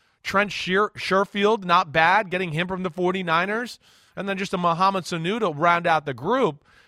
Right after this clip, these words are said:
You know, that's pretty damn good. That really is. And, you know, you add in, you know, th-, that's what's interesting about this exercise, too. You add in Gesicki. I know we're not doing that tight end still, but it just, it shows you there is some talent there, and I, I like that group down in Miami.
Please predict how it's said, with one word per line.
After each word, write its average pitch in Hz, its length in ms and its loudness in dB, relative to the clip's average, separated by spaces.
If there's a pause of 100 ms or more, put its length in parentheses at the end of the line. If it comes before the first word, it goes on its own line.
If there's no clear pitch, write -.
You 165 80 -6
know, 170 80 0
that's 190 220 -2
pretty 226 320 -2
damn 170 320 -2
good. 147 320 2 (240)
That 175 160 -2
really 185 260 0
is. 143 140 -4
And, 147 100 -6
you 170 80 -4
know, 143 60 -4
you 139 160 -6
add 190 180 2
in, 170 260 -6
you 165 140 -8
know, 123 80 -8
th-, 170 160 -6
that's 190 220 -2
what's - 260 -8
interesting 175 420 -6
about 151 200 -2
this 127 120 -12
exercise, 143 540 -2
too. 175 220 0
You 123 100 -2
add 180 140 4
in 160 100 -6
Gesicki. 139 600 -6
I - 20 -4
know 147 140 -4
we're 151 100 -4
not 135 200 -2
doing 160 240 -4
that 120 180 -2
tight 147 240 0
end 160 240 0
still, 160 420 0 (340)
but 147 140 0
it 180 80 0
just, 175 260 -6
it 160 160 -6
shows 190 300 -2
you 165 80 -4
there 160 220 0
is 180 100 -4
some 165 140 -8
talent 151 400 0
there, 139 200 2
and 127 140 -2
I, 131 140 2
I 135 160 0
like 143 240 -2
that 120 160 -2
group 113 240 -6
down 113 180 -4
in 110 60 -10
Miami. 107 460 -10